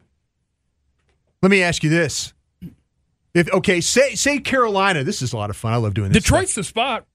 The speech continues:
Speaker 1: De-
Speaker 2: Detroit's the spot.
Speaker 1: Okay.
Speaker 2: Because Detroit, because if you can get to Detroit's pick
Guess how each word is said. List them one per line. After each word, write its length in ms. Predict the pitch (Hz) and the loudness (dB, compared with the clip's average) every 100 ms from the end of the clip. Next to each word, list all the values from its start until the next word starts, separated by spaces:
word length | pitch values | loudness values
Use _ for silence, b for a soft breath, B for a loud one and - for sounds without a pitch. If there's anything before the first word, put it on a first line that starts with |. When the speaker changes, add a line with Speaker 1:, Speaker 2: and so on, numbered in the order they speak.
| - | -2
Speaker 1:
De- 100 | 220 - | -2 -2
Speaker 2:
Detroit's 440 | 165 190 269 370 - | -4 2 4 2 -2
the 80 | 170 | -6
spot. 400 | - 226 143 196 | -2 -2 2 4
Speaker 1:
Okay. 420 | 190 202 143 120 | 6 4 2 0
Speaker 2:
Because 280 | 190 208 160 | 0 2 2
Detroit, 580 | 185 - 233 320 254 - _ _ - | -2 0 0 0 -4 -8 _ _ -8
because 260 | 185 220 196 | -2 0 2
if 100 | 170 | 2
you 100 | 277 | 2
can 180 | 285 196 | 0 0
get 180 | 226 - | -2 -2
to 80 | |
Detroit's 460 | 175 160 247 269 - | -2 0 0 0 -2
pick 400 | - 160 135 _ | -4 -4 -6 _